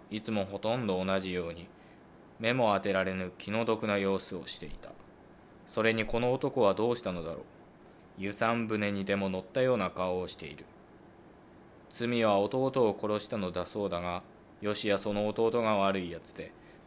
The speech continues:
それをどんな行きがかりになって殺したにせよ、人の情としていい心持ちはせぬはずである。この色の青い痩せた男が、その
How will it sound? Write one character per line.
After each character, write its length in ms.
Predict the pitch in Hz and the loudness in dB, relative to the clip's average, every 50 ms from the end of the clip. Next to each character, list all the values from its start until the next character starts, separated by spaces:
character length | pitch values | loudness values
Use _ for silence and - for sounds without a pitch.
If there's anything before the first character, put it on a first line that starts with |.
| - - | -20 -8
そ 140 | - - 117 | -4 0 2
れ 100 | 117 113 | 4 4
を 100 | 117 113 | 4 4
ど 160 | 113 123 139 151 | 4 2 0 0
ん 80 | 151 | 0
な 80 | 135 117 | 0 0
行 160 | 104 104 98 | 0 0 -2
き 100 | - 110 | -2 -2
が 140 | 107 107 104 | -2 -2 0
か 120 | - 110 | 0 0
り 120 | 107 104 107 | 0 0 -2
に 100 | 107 104 | -2 0
な 160 | 104 104 104 | 0 0 0
っ 60 | - | -2
て 120 | - 95 | -4 -8
殺 220 | - - 98 98 95 | -6 -4 -2 -2 -2
し 100 | - - | -2 -4
た 120 | - 104 | -6 -4
に 120 | 92 90 87 | -4 -4 -6
せ 200 | - - 90 87 | -6 -4 -4 -4
よ、 100 | 87 80 - - - - - - - - | -4 -6 -10 -16 -20 -20 -20 -20 -20 -20
人 200 | - - - 120 | -12 -6 -4 -2
の 140 | 113 110 107 | 0 0 0
情 200 | 98 107 107 107 | 2 2 2 2
と 160 | 104 - 110 | 2 0 -2
し 120 | 98 - - | -2 -2 -4
て 160 | - 104 98 | -2 -2 -2
い 260 | 98 107 117 117 107 | -2 -2 -2 -2 -4
い 40 | 101 | -4
心 340 | 98 - 104 92 - 107 101 | -4 -6 -6 -4 -2 -2 0
持 140 | 101 101 101 | 0 0 -2
ち 120 | 101 107 | -2 -2
は 120 | 104 98 95 | -2 -2 -2
せ 160 | - - 107 | -2 -4 -4
ぬ 100 | 101 95 | -4 -4
は 160 | 82 - 85 | -4 -4 -6
ず 160 | 85 - 90 | -8 -8 -8
で 160 | 82 82 82 82 | -8 -8 -8 -8
あ 40 | |
る。 80 | 78 - - - - - - - - - - - - - - - - | -10 -12 -16 -20 -20 -20 -20 -20 -20 -20 -20 -20 -20 -20 -20 -14 -8
こ 80 | - 113 | -4 0
の 140 | 107 107 104 | 0 2 2
色 200 | 107 113 117 120 | 2 2 2 2
の 140 | 113 107 | 4 4
青 240 | 104 104 104 107 107 | 4 4 6 4 4
い 60 | 107 | 4
痩 160 | 104 101 101 101 | 4 2 2 2
せ 120 | - 120 | 0 -2
た 140 | 113 131 123 | -2 -2 0
男 380 | 117 117 - 117 113 120 113 | 0 0 0 0 0 0 0
が、 200 | 104 92 87 90 - - - - - - - - - | 0 0 -2 -4 -6 -10 -20 -20 -20 -20 -20 -20 -16
そ 200 | - - - 107 | -8 -4 -2 0
の 200 | 107 110 120 | 0 0 -2